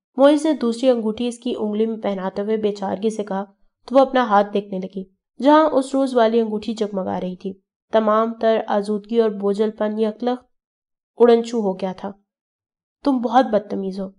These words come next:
तुमने इतना तंग किया है मुझे।" इसकी पलकें अभी तक नम थीं। मोइज ने शरारत से सही की, "हम्म, बदतमीज नहीं, कमीना, यही कहना था ना तुमने?" ना चाहते हुए भी वो बेख्तियार हंस दी।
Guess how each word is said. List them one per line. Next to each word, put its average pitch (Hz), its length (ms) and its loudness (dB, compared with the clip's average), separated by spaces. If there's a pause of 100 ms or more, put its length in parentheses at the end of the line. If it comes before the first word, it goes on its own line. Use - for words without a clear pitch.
(160)
तुमने 240 200 2
इतना 240 380 -4
तंग 214 220 -4
किया 196 180 -10
है 190 80 -10
मुझे।" 185 340 -10 (600)
इसकी 285 240 0
पलकें 254 460 -2
अभी 220 240 -2
तक 226 240 -6
नम 190 220 -6
थीं। 190 220 -12 (420)
मोइज 226 300 4
ने 240 80 2
शरारत 214 420 0
से 226 200 2
सही 196 360 -8
की, - 380 -12 (520)
"हम्म, 220 280 2 (420)
बदतमीज 226 560 2
नहीं, 233 340 -2
कमीना, 196 460 -2 (400)
यही 226 260 4
कहना 208 280 -2
था 190 120 -4
ना 208 100 0
तुमने?" 208 320 -4 (420)
ना 285 120 8
चाहते 285 360 2
हुए 277 260 6
भी 277 180 0
वो 262 140 2
बेख्तियार 208 500 0
हंस 196 260 -14
दी। 185 160 -14